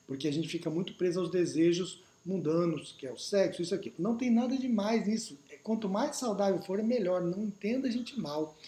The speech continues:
Um dia a gente pode falar só de sexo na live, só de relacionamento.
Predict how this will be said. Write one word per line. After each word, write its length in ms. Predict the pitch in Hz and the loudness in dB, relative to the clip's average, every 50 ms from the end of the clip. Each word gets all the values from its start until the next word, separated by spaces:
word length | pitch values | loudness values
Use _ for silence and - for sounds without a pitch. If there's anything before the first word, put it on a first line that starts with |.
| - - - - | -20 -18 -12 -8
Um 80 | 139 | -4
dia 120 | 147 160 185 | 0 2 2
a 20 | |
gente 120 | 196 196 - | 2 0 0
pode 220 | 196 196 196 - | -2 -2 -2 -2
falar 160 | 196 190 180 | -2 -4 -4
só 300 | - - - - 185 240 | -4 -8 -6 -2 0 0
de 120 | 262 262 - | 0 0 -2
sexo 340 | - 240 214 208 - - | -2 -2 -2 -2 -2 -2
na 100 | 202 196 | -2 -2
live, 280 | 170 147 143 139 135 135 | 0 0 0 -2 -2 -2
só 220 | - - 165 185 | -4 -2 -2 0
de 100 | 220 220 | 0 0
relacionamento. 640 | 226 233 233 226 - 208 220 226 185 175 180 180 170 | 0 0 0 -2 -2 -2 -2 0 0 0 -2 -4 -6